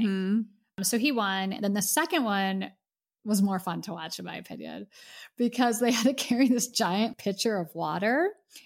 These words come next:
Speaker 2: in one hand while sledding down a hill. And whoever had the most water left won.
Speaker 1: Yeah, no, thank you. I would not be doing that.
Speaker 2: <laughs>
Speaker 1: Nope, nope, nope.
Speaker 2: Why?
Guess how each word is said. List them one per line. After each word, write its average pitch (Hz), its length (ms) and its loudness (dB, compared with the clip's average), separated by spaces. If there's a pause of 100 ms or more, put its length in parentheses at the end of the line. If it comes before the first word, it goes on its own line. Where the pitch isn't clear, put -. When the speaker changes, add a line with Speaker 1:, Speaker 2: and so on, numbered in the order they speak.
Speaker 2:
in 214 180 4
one 196 180 4
hand 185 540 0 (160)
while 180 300 2
sledding 185 720 4
down 170 240 2
a 160 60 -4
hill. 156 420 -6 (120)
And 208 120 4
whoever 185 240 4
had 214 120 4
the 202 60 2
most 185 180 2
water 180 420 2
left 170 520 -2
won. 165 460 -2 (340)
Speaker 1:
Yeah, 175 140 -6
no, 185 140 -2
thank 170 260 -4
you. 196 240 -4 (120)
I 196 60 -8
would 190 140 -8
not - 80 -2
be 403 140 2
doing - 40 -4 (240)
that. - 280 -12
Speaker 2:
<laughs> - 60 -20 (340)
Speaker 1:
Nope, 185 200 -4
nope, 262 220 -2
nope. 392 240 -2 (320)
Speaker 2:
Why? 254 580 2